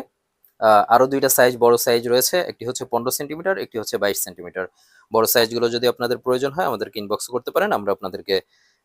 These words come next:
আহ, এটার কম্বো যেগুলো আছে, সেগুলো আপনাদের সাথে শেয়ার করব। আচ্ছা, টবটি কিন্তু বেশ কয়েকটি কালারে পাওয়া যায়। স্ক্রিনে যে কালারগুলো আপনারা দেখতে পাচ্ছেন, সাধারণত এই কালারগুলো থাকে।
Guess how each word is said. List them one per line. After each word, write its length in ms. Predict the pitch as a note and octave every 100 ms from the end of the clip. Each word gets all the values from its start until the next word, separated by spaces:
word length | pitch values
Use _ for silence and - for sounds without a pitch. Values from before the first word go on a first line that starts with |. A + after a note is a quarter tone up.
| -
আহ, 240 | F#2+ F#2
এটার 200 | - G2
কম্বো 280 | - A2 G#2+
যেগুলো 300 | G2+ G#2 G2+ G#2+
আছে, 220 | G2 G3+
সেগুলো 220 | G3 G#2 F#2+
আপনাদের 280 | - F#2 F#2
সাথে 240 | - G#2+
শেয়ার 240 | F#2+ D3+ G2+
করব। 240 | E2 E2 E2+ - _ _ _ _ -
আচ্ছা, 180 | G#2+ -
টবটি 260 | B2 A#2 D3
কিন্তু 180 | D3+ E3
বেশ 160 | B2 -
কয়েকটি 240 | B2 C#3
কালারে 260 | A#2+ A2+ A#2+
পাওয়া 220 | B2+ C3+
যায়। 140 | F3 -
স্ক্রিনে 260 | - A#2 A2+
যে 120 | A2
কালারগুলো 400 | G#2+ G2 G2+ A2+
আপনারা 240 | A2+ A#2 G#2+
দেখতে 240 | G2+ A2+
পাচ্ছেন, 260 | A2+ - C3+
সাধারণত 380 | - A2 G#2+ G#2
এই 100 | G2
কালারগুলো 380 | F#2+ F#2+ G2 G2+
থাকে। 320 | - C#3+